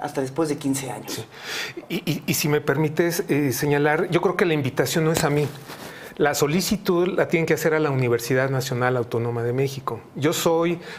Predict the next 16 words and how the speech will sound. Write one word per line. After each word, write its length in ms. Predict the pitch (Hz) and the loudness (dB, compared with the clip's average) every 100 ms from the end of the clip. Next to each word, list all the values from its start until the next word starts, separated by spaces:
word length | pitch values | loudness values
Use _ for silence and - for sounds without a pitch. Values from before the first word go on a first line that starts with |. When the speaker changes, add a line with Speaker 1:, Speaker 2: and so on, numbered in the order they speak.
| - | -4
Speaker 2:
parte 300 | - 160 175 | 0 0 2
de 80 | 156 | 0
este 200 | 147 156 | 2 0
grupo 400 | 139 156 190 180 | 2 2 2 2
de 120 | 143 | 2
trabajo, 760 | 135 135 131 131 - 165 175 - - | 2 2 2 2 0 -2 -4 -12 -4
yo 240 | 156 160 | 0 2
participo 600 | 160 135 123 - 214 202 | 0 -2 -4 -2 0 2
en 80 | 147 | 0
este 180 | 131 143 | 2 0
grupo 320 | 139 135 160 | 0 2 2
porque 220 | - 170 | 2 0
también 240 | 156 165 196 | 0 2 2
se 100 | 196 | 2
ha 40 | |
malentendido 680 | 190 185 160 139 131 139 | 2 2 2 2 2 2